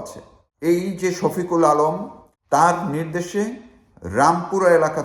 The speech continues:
থেকে ট্রাক বোঝাই করে এই টিএসসিতে তারা গেছে। প্রথমে আজকে সকালে তারা প্ল্যান করেছিল এই গ্রুপটিকে তারা পাঠাবে বত্রিশ নম্বরের কাছে। বত্রিশ নম্বরের সামনে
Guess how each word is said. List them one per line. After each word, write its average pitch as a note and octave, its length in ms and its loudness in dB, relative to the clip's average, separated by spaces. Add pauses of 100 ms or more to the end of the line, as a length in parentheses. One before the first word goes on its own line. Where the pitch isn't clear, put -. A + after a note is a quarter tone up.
থেকে D3+ 240 -6 (680)
ট্রাক D#3 300 2 (440)
বোঝাই F3 380 -2 (120)
করে E3+ 200 2 (1300)
এই C#3+ 140 -2 (100)
টিএসসিতে D#3+ 540 -4 (760)
তারা A2+ 260 2
গেছে। - 260 -10 (760)
প্রথমে E3 340 0 (100)
আজকে F3 220 -6 (120)
সকালে E3+ 260 0 (100)
তারা E3 140 2 (100)
প্ল্যান E3 200 2 (100)
করেছিল F3+ 380 -4 (600)
এই E3 160 4 (120)
গ্রুপটিকে E3+ 560 -4
তারা D#3+ 140 2 (140)
পাঠাবে E3 400 -2 (540)
বত্রিশ D#3+ 360 0 (100)
নম্বরের B2 340 -2 (100)
কাছে। - 260 -6 (680)
বত্রিশ B2 540 -2
নম্বরের C#3+ 360 0 (240)
সামনে D3+ 300 -2